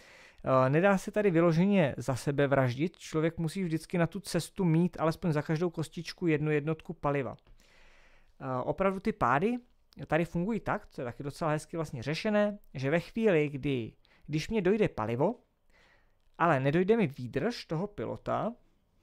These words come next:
vlastně, tak se vrátím do toho města, ze kterého jsem odlétal. Eh, a přijdu o body, které se rovnají úrovni toho mého letadla.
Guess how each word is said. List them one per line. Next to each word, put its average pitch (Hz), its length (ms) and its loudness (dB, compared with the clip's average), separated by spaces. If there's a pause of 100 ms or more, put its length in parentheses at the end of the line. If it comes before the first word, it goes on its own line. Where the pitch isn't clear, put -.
(540)
vlastně, 143 600 -2 (280)
tak - 160 -4
se 208 140 2
vrátím 180 460 4
do 185 100 -2
toho 180 420 0
města, 147 340 -4
ze 147 120 -2
kterého 147 360 -2
jsem 156 220 -6
odlétal. 127 600 -2 (800)
Eh, 127 220 0
a 139 80 -6
přijdu 170 320 -4
o 147 180 -4
body, 170 280 0
které 139 260 -6
se 143 140 -8
rovnají 139 260 -4
úrovni 135 500 -2
toho 123 220 -6
mého 117 220 -6
letadla. 120 460 -2